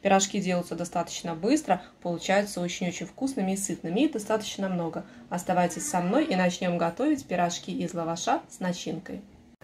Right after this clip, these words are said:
Для начала ставим вариться картошку. Здесь у меня пять небольших штук, разрезанных пополам. Одну луковицу мелко порезала и обжариваю ее на сковородке до золотистого цвета.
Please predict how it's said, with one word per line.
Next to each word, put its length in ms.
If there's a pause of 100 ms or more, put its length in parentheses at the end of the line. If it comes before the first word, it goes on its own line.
(420)
Для 140
начала 420
ставим 320
вариться 380
картошку. 500
Здесь 280
у 60
меня 240
пять 240
небольших 480
штук, 240
разрезанных 560
пополам. 540 (920)
Одну 300
луковицу 560
мелко 320
порезала 580
и 140
обжариваю 580
ее 140
на 100
сковородке 640
до 200
золотистого 640
цвета. 500